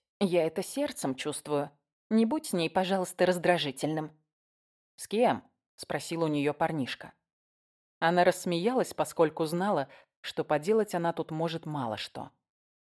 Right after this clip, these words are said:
У парнишки часто бывало скверное настроение, но она его любила — и могла мириться чуть ли не со всем. Старик, пришедший с мисс Геринг,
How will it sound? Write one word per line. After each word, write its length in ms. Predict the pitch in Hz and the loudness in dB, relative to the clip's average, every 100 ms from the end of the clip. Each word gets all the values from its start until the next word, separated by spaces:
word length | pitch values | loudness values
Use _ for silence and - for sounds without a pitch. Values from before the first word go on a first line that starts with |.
| _ _ _ | _ _ _
У 80 | 156 | -6
парнишки 540 | - 147 160 180 - | -2 -2 -2 -2 -4
часто 380 | 151 175 170 - | -4 -2 -2 -2
бывало 360 | 156 147 156 151 | 0 2 2 0
скверное 520 | - 156 147 147 147 | -2 0 0 2 0
настроение, 840 | 151 - 196 220 220 135 123 117 - - _ | -2 -4 -4 -2 0 0 0 -4 -8 -20 _
но 140 | 160 156 | -2 0
она 160 | 165 | 2
его 280 | 247 240 240 | 2 0 0
любила — 540 | 254 262 175 170 160 165 - _ _ | 0 0 0 2 2 0 -8 _ _
и 80 | 160 | -2
могла 320 | 156 143 151 | 0 2 2
мириться 460 | 147 139 196 - 254 | 2 2 -2 -4 -6
чуть 280 | 247 160 151 | -4 -8 -4
ли 100 | 180 | -4
не 120 | 165 | -4
со 140 | - | -4
всем. 400 | 180 - 131 95 - _ _ _ _ _ _ _ _ _ _ | -8 -6 -6 -6 -10 _ _ _ _ _ _ _ _ _ _
Старик, 500 | - - 160 311 - | -12 -4 0 0 -2
пришедший 520 | 208 196 214 208 - | -4 -2 -2 -4 -4
с 100 | 165 | -4
мисс 220 | 170 156 135 | -4 -4 -4
Геринг, 480 | 160 254 254 233 | -2 2 2 2